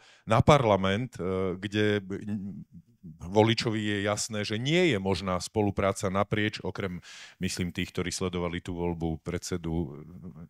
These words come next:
branno-bezpečnostného výboru, myslím, pána Glika. No dobre, dajme to bokom, nebudem žartovať teraz. Ale proste, že to vidíte, tak, eh, g-, kde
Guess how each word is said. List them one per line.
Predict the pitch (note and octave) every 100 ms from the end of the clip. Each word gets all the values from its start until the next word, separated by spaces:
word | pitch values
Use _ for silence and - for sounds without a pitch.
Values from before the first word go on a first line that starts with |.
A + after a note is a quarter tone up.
| -
branno-bezpečnostného | F2+ F2 G#2 D#2 - F#2 A2+ - C#3
výboru, | F#2+ G2 F3 G3+ -
myslím, | G#2+ - F#3+ -
pána | A2+ A#2+
Glika. | A2 A2+ - E3 - -
No | C#3+
dobre, | C#3+ B2+
dajme | A2+ C3 B2
to | A2+
bokom, | A2 - G2+
nebudem | A2+ G2+ F#2+
žartovať | G2 - E2+ D#2
teraz. | D2+ D2 - - G#2+
Ale | A#2
proste, | D3+ - D3+
že |
to | E3+ E3
vidíte, | G3+ C4 A3+ A#2 G2+
tak, | G2+ -
eh, | A2+ G#2+ - - - -
g-, | G#2 G#2 A2 A2 F2
kde | G#2+ C#3+